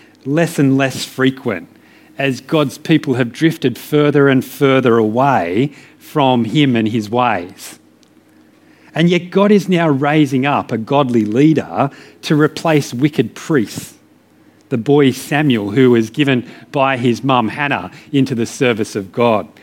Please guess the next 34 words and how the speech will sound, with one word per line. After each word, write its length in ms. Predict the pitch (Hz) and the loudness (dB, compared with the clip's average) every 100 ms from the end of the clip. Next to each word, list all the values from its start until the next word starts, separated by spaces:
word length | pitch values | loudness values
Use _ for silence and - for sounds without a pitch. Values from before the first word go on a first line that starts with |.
| - _ 113 | -20 _ -8
uh, 180 | 107 110 | -6 -4
at 180 | 110 - | -4 -4
the 160 | 104 | -6
tabernacle 560 | - 175 147 107 90 104 | -4 -2 -2 -2 -4 -10
at 100 | 104 | -8
Shiloh. 480 | - 123 117 92 82 _ _ - - - - - | 0 2 2 -2 -10 _ _ -20 -20 -20 -20 -4
Well, 120 | 190 | -2
tonight 500 | 180 202 208 220 147 | 2 4 4 2 0
we're 100 | 156 | -2
gonna 200 | 127 147 | 0 0
spend 320 | - 151 127 | 0 0 0
most 340 | 131 139 143 156 | 2 0 0 -2
of 80 | 135 | 0
our 160 | 120 | 0
time 500 | - 127 117 110 117 - | -2 0 0 0 -2 0
in 420 | 156 147 101 101 - - _ _ | 2 2 0 -6 -12 -20 _ _
chapter 280 | - 139 113 | -8 -8 -6
five 400 | - 139 123 104 | -4 0 0 0
that 100 | 117 | -4
was 120 | 123 | -6
just 240 | 113 127 - | -2 -2 0
read 180 | 131 123 | 0 -2
for 160 | 107 | -8
us, 120 | 107 | -6
but 100 | - | -4
we'll 160 | 180 202 | 0 2
also 300 | 214 208 160 | 2 2 0
dip 280 | 117 147 139 | 0 -2 2
into 400 | 143 127 127 110 - - | 0 2 0 0 -6 -20
chapters 440 | - 151 - 123 - | -6 -4 0 -2 -2
four 320 | - 135 123 | 0 2 2
through 240 | - 127 | 0 -2
to 140 | 104 104 | -2 -8
seven. 520 | - - 117 104 | -10 -4 -2 -2